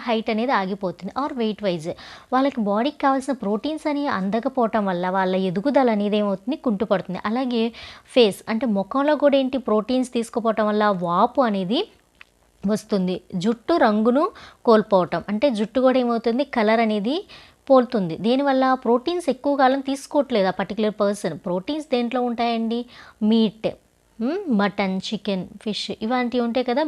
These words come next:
మీట్, వాటిలో ప్రోటీన్స్ అనేవి ఎక్కువగా ఉంటాయి. చాలా తక్కువ మోతాదులో పప్పు, కందిపప్పు ఉంటాయి కదా, వాటిల్లో కూడా ప్రోటీన్స్ అనేవి ఉంటాయి చాలా తక్కువ మోతాదులో. ఎక్కువగా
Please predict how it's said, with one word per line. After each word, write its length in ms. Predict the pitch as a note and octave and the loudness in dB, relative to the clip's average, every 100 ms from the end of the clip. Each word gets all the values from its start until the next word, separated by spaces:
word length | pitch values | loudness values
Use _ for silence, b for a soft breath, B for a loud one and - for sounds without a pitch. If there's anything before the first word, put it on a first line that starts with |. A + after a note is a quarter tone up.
| A3+ | 0
మీట్, 260 | A#3 A3+ F#3 B B B | 0 -2 -8 B B B
వాటిలో 320 | G3+ A3+ B3+ E4+ B3 | -4 -4 -2 0 2
ప్రోటీన్స్ 420 | A3 A3 A#3+ A3+ | 2 0 -4 -2
అనేవి 220 | G3+ G3+ C4+ | -2 0 -2
ఎక్కువగా 280 | - G#3+ F#3 E3+ | -2 -4 -2 -4
ఉంటాయి. 200 | D#3+ - | -6 -8
చాలా 240 | B3+ B3+ D4+ D#4 | -4 0 0 -2
తక్కువ 240 | C4+ C#4 C4 | -4 -2 -2
మోతాదులో 480 | B3 A#3+ A3+ G#3+ C#4+ G4+ B B B - | -2 -2 -2 -2 -2 -4 B B B 0
పప్పు, 300 | B3 - G#3 F3 | 0 2 -2 0
కందిపప్పు 520 | G#3+ G#3+ A3 A3 - A3+ G3+ | -2 -2 -2 -6 -6 -4 -2
ఉంటాయి 220 | G3+ A3 G3 | -2 -2 0
కదా, 140 | B3+ G#4 B B G3+ | -2 -4 B B -2
వాటిల్లో 380 | F#3 F#3 G3+ G3+ | 0 0 -2 -2
కూడా 160 | F#3+ A#3+ - | 0 -2 0
ప్రోటీన్స్ 420 | G3 F3+ F3+ F3 F3 | -2 -2 -4 -6 -6
అనేవి 240 | E3+ B3 C#4+ | -4 -2 -2
ఉంటాయి 260 | F3 E3 - | -2 -4 -6
చాలా 280 | - A3+ C4 C4+ | -4 -2 -2 -2
తక్కువ 260 | A3+ - G3+ F#3 | -6 -4 -4 -4
మోతాదులో. 340 | E3 D#3 D3+ - | -6 -8 -8 -8
ఎక్కువగా 380 | G3+ - C#4+ C#4 | -8 -2 0 0